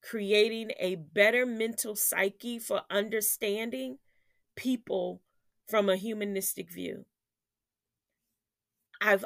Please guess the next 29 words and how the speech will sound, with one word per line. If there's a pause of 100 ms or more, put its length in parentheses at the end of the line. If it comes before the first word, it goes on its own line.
also
watched
you.
The
other
thing
that
we
did
was
we (120)
pushed (880)
our
narratives
and
we
projected
a
lot
of (360)
who
we
were (180)
onto
the
next
generation (880)
because
we,